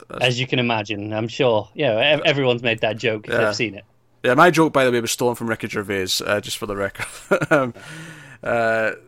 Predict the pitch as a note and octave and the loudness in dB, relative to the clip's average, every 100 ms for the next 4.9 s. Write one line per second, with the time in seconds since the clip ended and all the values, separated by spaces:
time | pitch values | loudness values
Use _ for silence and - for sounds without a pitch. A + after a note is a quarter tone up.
0 | - - - C#3 D3+ E3+ D3+ C#3+ C3 A#2+ | -20 -18 -2 2 6 6 6 2 0 0
1 | B2+ B2 B2 A#2+ A2+ G#2 - A2+ F#2+ - | 0 0 -2 -4 -4 -2 -2 -4 -6 -12
2 | - A#2+ A2+ A2 - G2 G2 - - - | -8 -4 -2 -2 -4 -8 -8 -8 -18 -14
3 | - - G#2 - - F#2+ - _ - - | -8 -6 -6 -12 -16 -16 -18 _ -12 -10
4 | A#2+ - A2+ B2+ A#2+ - A2 - G2 | -8 -6 -2 0 0 0 -14 -14 -18